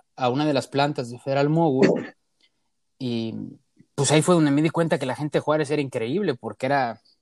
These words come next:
pues, todos, la verdad, mu-, muy, gente muy amable, gente muy buena.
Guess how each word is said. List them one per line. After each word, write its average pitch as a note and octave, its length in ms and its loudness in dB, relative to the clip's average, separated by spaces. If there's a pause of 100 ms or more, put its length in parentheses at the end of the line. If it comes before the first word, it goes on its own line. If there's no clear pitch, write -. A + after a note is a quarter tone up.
(920)
pues, - 160 -16
todos, F#3+ 460 -2 (400)
la C3 120 0
verdad, D3+ 200 2
mu-, D#3+ 260 -2
muy, D3+ 420 -6
gente D#3 280 -2
muy F#3 120 -2
amable, D3+ 420 2
gente D#3+ 240 -6
muy D3+ 180 -2
buena. C#3+ 540 -4